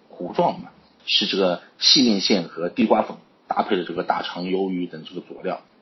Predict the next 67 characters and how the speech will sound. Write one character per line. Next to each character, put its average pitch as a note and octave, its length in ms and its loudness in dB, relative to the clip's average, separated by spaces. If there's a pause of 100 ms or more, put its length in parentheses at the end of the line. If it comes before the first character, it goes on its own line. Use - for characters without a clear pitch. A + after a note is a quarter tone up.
(260)
然 - 140 -2
后 G3+ 100 6
的 F#3 80 6
话 E3+ 120 6
呢， B2+ 120 4
像 D#3 160 -2
面 F3+ 140 0
线 A#2+ 120 0
糊 F#2 160 -6
在 A2 140 2
当 C#3 180 -2
地 A2 100 -6
一 A2+ 100 -4
般 A#2 180 0
是 - 140 -12
作 A2 120 4
为 G2 80 4
早 - 300 -4
餐 C#3 220 2
或 B2+ 120 -2
者 - 80 -10
是 - 160 -6
夜 C3+ 200 0
宵 - 300 -2 (300)
来 E2+ 100 -14
食 - 280 -4
用 E2 200 -8
的， - 60 -20 (340)
也 E2 80 -6
是 G#2 140 0
可 - 100 4
以 G2 60 6
配 G2 160 2
着 F2+ 100 0
油 F2 200 -2
条 F2 200 0
啊 F2 200 4
等 - 80 -18 (200)
其 - 140 -8
他 - 100 4
的 G2 100 0
一 E2+ 60 -6
些 E2+ 120 -6
小 - 260 -6
吃 - 120 -8
一 G2+ 60 -6
起 - 200 -10
来 E2 60 -14
用， F2 140 -8 (480)
非 G2 80 -2
常 E2+ 160 -6
好 - 120 -18
吃。 - 220 -2 (680)
还 G2+ 100 8
有 F#2+ 80 6
像 G2+ 160 2
这 G2 80 0
个 F2 220 -2 (340)
炸 - 160 6
酥 C#3+ 200 2
肉。 B2+ 220 6 (480)
炸 B2 220 8
酥 G3 160 2
肉 D#3+ 160 8
的 G#2 60 4
话 G2+ 120 2
是 G2 220 -6